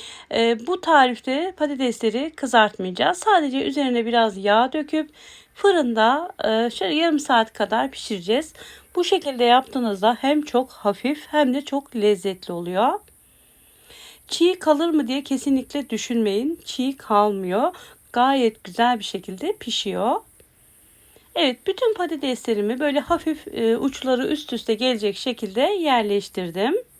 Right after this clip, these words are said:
Şimdi üzerine çok az sıvı yağ gezdiriyorum ve bir fırça yardımıyla patateslerin üzerine sürüyorum. Fırına vermeden önce biraz da üzerine tuz serpiştiriyorum ve yüz doksan derecelik alt üst ayarlı fırında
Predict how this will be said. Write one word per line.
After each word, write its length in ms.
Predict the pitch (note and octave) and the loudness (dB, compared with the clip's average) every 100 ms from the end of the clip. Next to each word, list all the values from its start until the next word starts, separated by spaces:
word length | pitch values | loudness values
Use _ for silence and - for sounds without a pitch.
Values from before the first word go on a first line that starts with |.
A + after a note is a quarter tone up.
| _ _ _ _ _ - - - - | _ _ _ _ _ -20 -20 -20 -2
Şimdi 280 | G#4+ G4+ | 2 4
üzerine 580 | F#4+ F#4+ F4+ D4 B3+ C#4+ F4 | 2 0 0 2 0 -2 0
çok 260 | G#4 G4+ | 0 2
az 260 | D4+ C#4+ E4+ | 4 4 2
sıvı 340 | - - D4+ | -4 -4 0
yağ 220 | A#3+ G3+ F#3+ | 2 2 0
gezdiriyorum 960 | F3+ F#3+ E3 F3+ F#3 F3 G#3 E4 G#4 | -2 -6 -6 -8 -6 -4 -2 -2 -2
ve 140 | D4 B3+ | -2 0
bir 160 | C#4+ | -2
fırça 320 | C4 D4 C4+ D4+ | -2 -4 0 4
yardımıyla 840 | C#4 A3+ G#3 G#3+ G#3 F#3 G#3 F4+ - - - - _ | 6 6 4 2 0 2 2 2 -2 -16 -20 -20 _
patateslerin 680 | - G#4+ E4 C#4 A#3 G#3+ G3+ | -4 -2 -2 -2 0 -2 -2
üzerine 560 | - D4+ C#4 G3+ G3+ F4 | -4 -2 0 0 -2 -4
sürüyorum. 760 | - C4 A3+ F#3+ F3 G#3+ F4+ - _ _ _ _ _ _ _ _ _ _ _ _ _ _ _ _ _ _ _ _ _ _ _ _ _ _ _ _ _ B3 _ _ C4 _ _ _ _ _ _ | -4 -2 0 0 0 -2 -2 -6 _ _ _ _ _ _ _ _ _ _ _ _ _ _ _ _ _ _ _ _ _ _ _ _ _ _ _ _ _ _ _ _ _ _ _ _ _ _ _
Fırına 360 | - F#4 F4+ F4 | -18 -14 -12 -12
vermeden 420 | F4 E4 C#4 A#3+ | -12 -12 -14 -14
önce 340 | A#3+ A3 D4+ F4+ | -14 -14 -16 -12
biraz 300 | E4 C4 B3+ | -8 -8 -12
da 80 | |
üzerine 440 | - C4 C4+ A3+ G3+ | -16 -14 -12 -12 -14
tuz 300 | - C#4 - | -16 -20 -16
serpiştiriyorum 1120 | D#4 C#4+ C#4+ - C#4 C#4 C4+ C#4 D4 D4+ C#4 | -12 -12 -14 -20 -14 -10 -10 -10 -10 -10 -8
ve 240 | C4+ C#4+ C#4 | -8 -8 -8
yüz 240 | C#4 A#3+ | -10 -6
doksan 500 | C#4+ C#4 - D#4 C#4+ | -8 -6 -6 -6 -4
derecelik 480 | A#3 G#3+ G3 G#3 A#3+ | -4 -4 -6 -8 -8
alt 360 | - A#3 A#3 E4 | -2 -2 -2 -8
üst 200 | D#4+ - | -10 -6
ayarlı 400 | G#3 G#3 G3+ G3+ | -4 -4 -4 -8
fırında 640 | - D#4 C4 G3+ G#3 D4 | -8 -6 -4 0 0 0